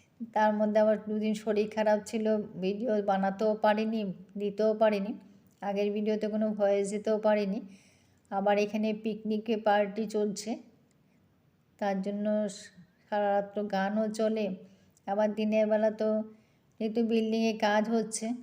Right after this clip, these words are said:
তার জন্য মেশিন চলে, দিনের বেলা ভয়েস দেওয়া যায় না, রাতের বেলাও ভয়েস দেওয়া যাচ্ছে না, মানে সমস্যা। আর এখানে বর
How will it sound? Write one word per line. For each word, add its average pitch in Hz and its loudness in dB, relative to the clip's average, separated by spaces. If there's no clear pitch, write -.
তার 196 -6
জন্য 208 -4
মেশিন 214 -2
চলে, 220 0
দিনের 202 -2
বেলা 208 4
ভয়েস 208 2
দেওয়া 220 4
যায় 233 4
না, 247 6
রাতের 208 2
বেলাও 202 2
ভয়েস 208 0
দেওয়া 214 2
যাচ্ছে 214 -2
না, 208 -4
মানে 202 -8
সমস্যা। 208 -2
আর 214 -4
এখানে 202 -4
বর 208 2